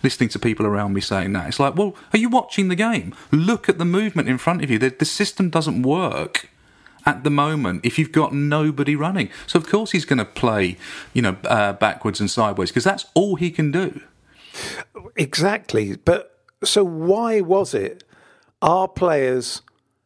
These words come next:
Speaker 2: couldn't find space or make runs,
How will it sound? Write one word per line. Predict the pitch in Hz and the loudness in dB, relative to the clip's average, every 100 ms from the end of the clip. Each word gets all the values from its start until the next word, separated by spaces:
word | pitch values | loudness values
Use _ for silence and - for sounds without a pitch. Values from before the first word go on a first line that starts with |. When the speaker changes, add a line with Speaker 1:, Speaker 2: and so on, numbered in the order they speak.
| _ _ - | _ _ -4
Speaker 2:
couldn't | - 190 190 196 - | 2 2 2 -8 -6
find | - 160 151 139 | 0 2 2 -2
space | - 139 143 127 | 0 2 2 2
or | 143 | 0
make | 135 170 156 | 2 0 -2
runs, | - 147 139 110 110 120 - | 2 2 2 -2 -4 -4 -6